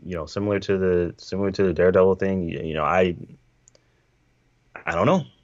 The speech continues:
Uh, they've been mum about, about what their plans are to do, what, what they want, plan to do, uh, with the Defenders, um, you know, which I don't really know why.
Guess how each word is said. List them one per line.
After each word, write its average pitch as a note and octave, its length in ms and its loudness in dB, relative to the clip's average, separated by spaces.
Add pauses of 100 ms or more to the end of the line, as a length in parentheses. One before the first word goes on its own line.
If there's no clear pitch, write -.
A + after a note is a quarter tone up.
(500)
Uh, F#2 200 0
they've G2 180 0
been G#2 280 -4
mum G#2+ 380 -2
about, G2+ 420 0 (480)
about G2 260 0
what F#2+ 160 -2
their F#2+ 100 -4
plans F#2+ 320 -6
are F#2+ 280 0
to F#2 140 -16
do, F2+ 200 -10
what, D2+ 300 -2
what F2+ 160 -4
they F#2+ 140 -2
want, E2+ 280 -4
plan G2 260 0
to F2+ 80 0
do, F#2+ 360 -2 (840)
uh, F2 140 0
with F#2 180 -2
the G2 80 0
Defenders, F#2 920 -2 (640)
um, D2+ 480 -2 (540)
you F2 140 -6
know, E2 140 0
which D#2 200 -4
I - 80 0
don't F2+ 140 2
really F2 200 0
know E2+ 380 2 (320)
why. F#2+ 600 4